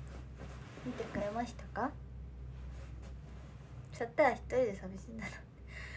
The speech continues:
な。なんでですか？なんでそんなことを言うんですか？そう、今日最終回だから見ました。皆さん、見に来てくださいましたか？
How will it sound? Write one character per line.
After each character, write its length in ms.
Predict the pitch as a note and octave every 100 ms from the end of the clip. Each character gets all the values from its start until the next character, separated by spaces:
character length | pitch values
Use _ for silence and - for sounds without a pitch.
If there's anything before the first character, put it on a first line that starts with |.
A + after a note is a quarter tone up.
| - - -
な。 180 | D#4
な 100 | F4
ん 40 | E4+
で 120 | C#4+
で 60 | -
す 80 |
か？ 220 | - G3 - - - - - - - - -
な 240 | D#4 F#4+
ん 20 |
で 60 | F#4
そ 120 | C4+
ん 20 |
な 80 | A#3
こ 100 | G#3+ G#3
と 60 |
を 40 | G3+
言 100 | G3
う 20 |
ん 40 | F#3+
で 80 |
す 100 | G3
か？ 160 | - - - - - - - - - - - - - - - - - - - - - - - - - - - - - - - - -
そ 100 | B3
う、 120 | A3+ -
今 100 | A#3
日 60 | A3+
最 180 | - A3
終 160 | -
回 180 | A3 G#3
だ 60 | G3
か 160 | -
ら 40 | C#3
見 100 | G3
ま 160 | G3 F#3+
し 80 |
た。 100 | - - - - A#3+
皆 340 | A#3+ A#3 A#3+ B3+
さ 220 | B3+ A3+
ん、 140 | G3+ - - - - - - -
見 80 | B3
に 140 | B3
来 80 | -
て 100 | -
く 100 | G#3
だ 120 | G3+
さ 160 | - A3
い 40 |
ま 140 | G#3 G#3+
し 60 |
た 100 | -
か？ 220 | - F#3+